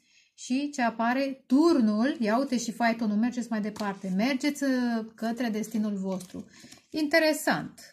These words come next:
Uh, e o chestiune legată de mașină, a voastră, a cuiva,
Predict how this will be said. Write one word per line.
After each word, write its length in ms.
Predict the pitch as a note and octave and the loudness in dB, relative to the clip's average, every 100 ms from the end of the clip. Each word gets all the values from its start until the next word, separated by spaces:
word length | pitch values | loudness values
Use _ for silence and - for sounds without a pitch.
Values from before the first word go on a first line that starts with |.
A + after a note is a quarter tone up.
| _ | _
Uh, 500 | - C#4+ C#4+ C4+ C#4 | -6 -2 0 0 -2
e 60 | D4+ | -4
o 40 | |
chestiune 440 | D4+ D#4 D4 E4 E4 | -4 -4 -4 -2 -2
legată 400 | D4+ C4 C#4 D4 | 0 -2 -2 0
de 120 | B3 | 2
mașină, 880 | B3 B3 A#3 - A3 G3 A3+ E4+ - - | 4 4 2 -2 -2 0 0 -2 -6 -10
a 140 | F3+ | -6
voastră, 480 | F3+ A#3+ C#4 - - | -2 -2 -4 -6 -8
a 100 | - | -6
cuiva, 760 | - G#3 F#3+ F3 F#3+ A#3 G4 | -6 -4 -2 -2 0 0 -4